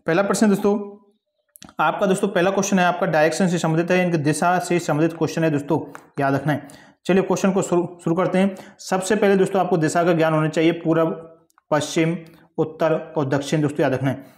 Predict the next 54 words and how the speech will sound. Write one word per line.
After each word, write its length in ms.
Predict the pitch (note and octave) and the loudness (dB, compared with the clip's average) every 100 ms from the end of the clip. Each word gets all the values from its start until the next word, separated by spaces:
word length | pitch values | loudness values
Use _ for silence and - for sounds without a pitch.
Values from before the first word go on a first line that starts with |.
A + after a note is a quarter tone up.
| - _ | -20 _
अब 120 | F#3 F#3 | 0 2
देखिए 180 | G3+ | 2
दोस्तों, 240 | G3 F#3+ D#3 - - - - | 2 2 0 -2 -14 -18 0
ए 100 | F#3+ | 2
ने 120 | G3+ A3 | 4 2
प्रातः 360 | G#3+ E3+ E3 G3 | 2 -2 0 0
सूर्य 300 | - F#3+ G3+ | 2 2 4
की 140 | G3+ | 4
ओर 140 | F3+ F3+ | 4 4
मुंह 200 | D#3+ E3 | 2 2
करके 280 | E3+ E3 | 0 2
घूमना 280 | E3+ D3 D#3 | 2 2 2
आरंभ 280 | D3+ C#3+ D3 | 2 2 0
किया। 260 | C#3 C#3+ C#3 - | 0 0 0 0
ए 120 | E3+ F3 | 2 4
ने 140 | E3+ | 4
प्रातः 360 | E3+ D3 C#3 F3+ | 2 0 2 0
सूर्य 380 | - - D#3+ F3 | 0 2 2 2
की 160 | E3+ C#3+ | 2 4
ओर 520 | D#3+ G#3+ - - - | 4 2 -4 -18 -10
मुंह 200 | C3 D#3+ F#3 | -2 -2 0
करके 320 | D3+ C#3 D#3 G3 - - | 0 2 2 2 -4 -2
घूमना 320 | C3+ D3+ D#3+ | 0 2 2
आरंभ 320 | C3 C3 C3+ | 2 0 0
किया, 220 | D3 D3 - - - - | 0 -2 -2 -14 -6 0
यानी 140 | F3+ | 2
कि 60 | F#3 | 2
सूर्य 320 | - F#3 G3 | 0 2 4
आपका 240 | G3 - F#3 | 2 2 -2
किस 180 | F#3 F#3 | 0 0
दिशा 260 | D#3+ D#3+ | 0 0
में 100 | E3 | 0
उगता 180 | D#3+ E3 | 0 0
है, 160 | D#3+ F3 | 2 2
याद 180 | D3 C#3 | 2 0
रखना 160 | C#3+ | -2
है, 60 | F3 - | -4 -2
पूरब 280 | F3 F#3+ F3 | 0 2 2
दिशा 240 | D3 D#3 | 0 0
के 140 | D3+ D3 | 0 0
अंदर, 240 | C#3 E3+ G3 - - _ | 0 0 -2 -8 -20 _
पूरब 260 | D#3+ F3 E3 | 0 2 2
दिशा 240 | D3 D#3 | 0 0
में 120 | D3 D3+ | 0 0
आपको 220 | C#3+ D3 | 0 0
याद 100 | C#3 | 0
रखना 180 | C#3 D#3 | 0 0
है 180 | G3 - - - - | -2 -6 -20 -20 -20
सूर्य 440 | - E3 E3 F3 - | -4 0 2 0 -2
उगता 220 | C#3+ C3 | -6 -2
है। 120 | D#3 E3 | 0 0
तो 100 | E3+ | 0
दोस्तों 300 | D3+ D#3 E3+ | -2 0 0
इसने, 300 | D#3+ F3 | 0 -2